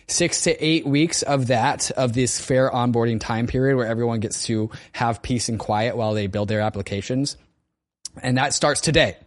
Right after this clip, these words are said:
Uh, that started today, Thursday. So yesterday for the time of listeners. So six to eight weeks later-ish, give or take, whenever the protocol devs of Z K Sync say that it's ready and secure,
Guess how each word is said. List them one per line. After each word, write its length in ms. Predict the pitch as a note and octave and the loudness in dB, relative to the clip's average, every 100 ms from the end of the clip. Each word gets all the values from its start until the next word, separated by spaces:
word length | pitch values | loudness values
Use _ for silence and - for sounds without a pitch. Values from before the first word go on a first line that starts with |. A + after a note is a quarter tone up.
| - | -4
Uh, 180 | C3+ B2+ | 0 2
that 140 | C3 | 2
started 240 | D3+ C3 B2+ | 0 0 0
today, 180 | B2+ | 0
Thursday. 640 | A#2+ - C3+ B2 A#2 A2+ C3 - - | 0 0 0 2 2 2 -2 -8 -12
So 140 | - A#2 | -4 2
yesterday 400 | C3 - A#2+ A2+ | 2 2 0 0
for 100 | A2 | -2
the 60 | |
time 180 | - A2+ | 0 -2
of 100 | G2+ | 0
listeners. 480 | A2 - F#2+ G#2+ - - - - | -2 -2 -4 -4 -6 -10 -16 -2
So 280 | B2+ G#2+ G#2 C3+ | 0 0 -4 -6
six 420 | - E3+ C#3 - | -2 -2 -2 -6
to 280 | - E3 E3 | -4 -2 0
eight 180 | D#3+ D#3 | 0 2
weeks 260 | D#3 - | 0 0
later-ish, 1000 | C#3 B2+ C#3+ F3+ G#3+ A3+ E3 G3+ C4+ - | -2 0 2 4 6 4 4 4 4 0
give 120 | D3+ | 0
or 60 | C3+ | 0
take, 240 | B2+ G3+ | 0 0
whenever 320 | C#3 A#2+ A#2+ A#2+ | 0 0 2 0
the 180 | A#2+ | 0
protocol 440 | A2+ B2+ B2 A#2+ A2+ | 0 0 0 0 0
devs 300 | A2+ A#2 - | 0 0 -2
of 260 | A#2 A2+ | -2 -2
Z 160 | G#2+ A2+ | 0 0
K 120 | A#2 | 0
Sync 320 | G#2+ B2+ A2+ | -2 -2 -4
say 300 | - - A2+ | -4 0 0
that 160 | A#2+ A#2 | 0 -2
it's 160 | A2+ G#2 | -2 0
ready 320 | G#2+ A#2 C3 | 0 0 -2
and 160 | A2+ | -4
secure, 520 | - G2+ - A2+ C#3 | -4 -6 -2 0 0